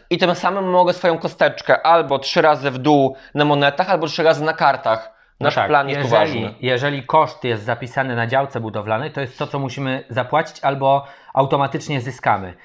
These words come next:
Speaker 2: Ale są również za-, zaznaczone premie obok, czyli to, co możemy sobie jakby skorzystać w momencie, kiedy zagramy,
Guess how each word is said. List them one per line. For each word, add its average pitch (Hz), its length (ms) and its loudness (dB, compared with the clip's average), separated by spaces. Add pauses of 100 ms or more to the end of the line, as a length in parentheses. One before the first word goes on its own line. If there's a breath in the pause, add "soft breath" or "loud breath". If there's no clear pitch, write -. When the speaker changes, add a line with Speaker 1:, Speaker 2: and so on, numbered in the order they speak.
(480 loud breath)
Speaker 2:
Ale 147 520 0
są 160 220 -2
również 170 320 -2
za-, 156 260 -2
zaznaczone 151 540 -4
premie 131 400 -2
obok, 98 380 -8
czyli 127 200 -8
to, 131 120 -6
co 151 100 -8
możemy 135 360 -4
sobie 131 220 -8
jakby 123 280 -4
skorzystać 131 560 -8
w 123 40 -10
momencie, 127 320 -6
kiedy 123 180 -8
zagramy, 113 580 -4